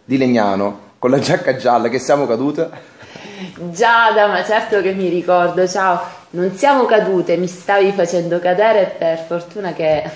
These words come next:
Speaker 2: comunque non è successo niente, io ormai sono un'esperta di cadute. Ti mando un bacio grande grande e ciao Chicca.
Speaker 1: Mm. Questa è bellissima. Allora, allora,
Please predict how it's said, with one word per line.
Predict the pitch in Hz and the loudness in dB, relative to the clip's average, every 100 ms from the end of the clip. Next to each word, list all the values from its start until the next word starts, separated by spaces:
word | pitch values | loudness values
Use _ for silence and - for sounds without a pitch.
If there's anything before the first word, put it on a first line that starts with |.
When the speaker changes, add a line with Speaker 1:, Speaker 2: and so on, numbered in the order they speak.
| 160 - | -16 -14
Speaker 2:
comunque | 151 147 - | -12 -12 -14
non | 143 147 | -14 -14
è | |
successo | - 147 147 147 156 | -12 -10 -8 -8 -6
niente, | 160 160 151 | -4 -4 -2
io | 156 170 | -2 -2
ormai | 165 156 | -2 -6
sono | 156 143 | -6 -8
un'esperta | 151 156 - 175 - 151 | -10 -8 -4 -4 -4 -8
di | 151 | -6
cadute. | 151 147 151 - - - - - _ | -6 -6 -8 -10 -16 -18 -20 -20 _
Ti | 170 | -8
mando | 196 202 190 | -4 -2 -2
un | 185 | 0
bacio | 196 190 185 | 0 0 -2
grande | 180 180 180 190 | 0 0 0 0
grande | 240 277 254 196 | 0 0 0 -2
e | 190 - | -6 -14
ciao | - - 170 | -18 -14 -14
Chicca. | - - _ _ - - - _ _ _ 92 | -16 -20 _ _ -20 -20 -20 _ _ _ -18
Speaker 1:
Mm. | 90 90 90 _ _ _ - - | -18 -20 -20 _ _ _ -20 -10
Questa | - - 170 | -8 -4 -2
è | |
bellissima. | 117 95 95 - 92 95 92 - - _ - - - - - | 0 0 -2 -4 -4 -4 -4 -6 -20 _ -20 -20 -20 -20 -8
Allora, | 123 127 107 98 95 92 90 92 113 | 0 2 4 4 4 4 2 2 2
allora, | 113 110 98 92 90 87 87 90 | 2 0 2 2 2 2 0 -2